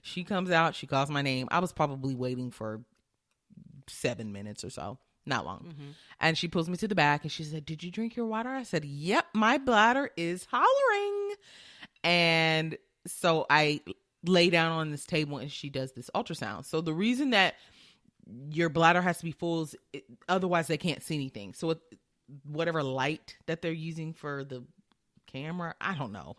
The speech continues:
Speaker 1: I, I don't know the technical terms. But your
Speaker 2: Mm-hmm.
Speaker 1: bladder full of urine provides a light <laughs> so they can see.
Speaker 2: Got it.
Speaker 1: Which is interesting. Anyway.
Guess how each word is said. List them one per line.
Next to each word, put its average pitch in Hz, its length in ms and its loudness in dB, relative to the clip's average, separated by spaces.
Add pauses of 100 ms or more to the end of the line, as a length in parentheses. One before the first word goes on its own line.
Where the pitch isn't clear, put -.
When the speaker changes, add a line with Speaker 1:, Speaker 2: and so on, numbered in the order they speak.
Speaker 1:
I, 190 160 2
I 180 180 8
don't 160 300 0
know 143 100 -4
the 127 100 -6
technical 123 400 -8
terms. - 340 -12 (420)
But 170 200 6
your 160 180 -2
Speaker 2:
Mm-hmm. 151 80 -4
Speaker 1:
bladder 160 500 6 (160)
full 180 200 0
of 147 140 -2 (300)
urine 151 600 0 (440)
provides 175 500 4
a 151 100 2
light 147 720 2
<laughs> - 80 -20
so - 200 2
they 233 140 6
can 190 180 -2
see. 175 560 -2 (1300)
Speaker 2:
Got 156 260 -8
it. - 60 -20 (220)
Speaker 1:
Which 440 180 8
is 415 120 4
interesting. 254 500 -6 (220)
Anyway. 160 360 2